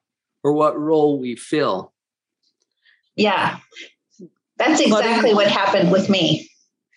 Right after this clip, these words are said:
Speaker 1: You've gone through this yourself, and you do a lot of coaching in this area. I know that you've created some, some programs and, and guides and things to help people through this. Tell us what you've discovered in that process that you think could be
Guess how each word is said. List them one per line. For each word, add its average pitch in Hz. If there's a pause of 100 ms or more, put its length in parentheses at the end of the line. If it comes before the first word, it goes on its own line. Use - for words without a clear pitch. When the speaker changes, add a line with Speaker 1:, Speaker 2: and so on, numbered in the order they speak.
(300)
Speaker 1:
You've 196
gone 226
through 196
this 165
yourself, 127 (1000)
and 170 (160)
you 180
do 208
a 196
lot 160
of 127
coaching 180
in 131
this 127
area. 113
I 123
know 139
that 143
you've 143
created 139
some, 123
some 123
programs 147
and, 117 (100)
and 135
guides 131
and 120
things 113
to 127
help 139
people 139
through 233
this. 120 (1500)
Tell 254
us 294
what 233
you've 170
discovered 165
in 143
that 117
process 120
that 135
you 131
think 143
could 139
be 120